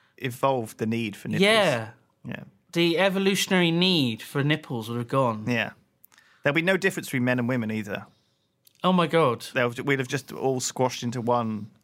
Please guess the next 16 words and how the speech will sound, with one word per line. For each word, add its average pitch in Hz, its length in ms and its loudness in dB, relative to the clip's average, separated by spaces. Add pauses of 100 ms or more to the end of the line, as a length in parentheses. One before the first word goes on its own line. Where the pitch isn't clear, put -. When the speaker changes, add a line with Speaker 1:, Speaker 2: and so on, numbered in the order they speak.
(320)
Speaker 1:
uh, 110 200 0
like, 110 180 -4 (140)
like, 110 160 -4
kind 110 240 -2
of 107 180 -8
androgynous 113 840 -4
mess. 107 520 -6 (720)
Speaker 2:
Oh, 156 60 -2
my 160 160 2
God. 135 260 2
Like 151 160 2
David 170 360 2
Bowie. 120 680 0
Speaker 1:
Yeah. 110 320 -2 (240)
Speaker 2:
Or 135 140 -2
RuPaul. 160 680 0